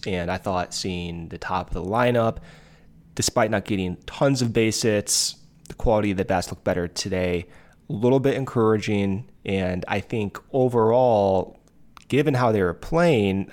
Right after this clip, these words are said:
I didn't have expectations that they would even win this series at this point.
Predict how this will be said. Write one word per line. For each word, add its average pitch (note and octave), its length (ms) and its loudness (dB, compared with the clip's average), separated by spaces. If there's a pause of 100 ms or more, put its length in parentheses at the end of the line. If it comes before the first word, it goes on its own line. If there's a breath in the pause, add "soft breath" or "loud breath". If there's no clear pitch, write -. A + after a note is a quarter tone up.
(140)
I B2 180 -2
didn't B2+ 200 -2
have G2 540 -4 (120)
expectations G2 680 -6
that F#2 140 -6
they F2+ 100 -6
would F2+ 180 -6
even F2+ 320 -6
win F2+ 360 -8
this - 140 -4
series - 420 -6
at - 160 -12
this D#3 160 -10
point. D3 240 -12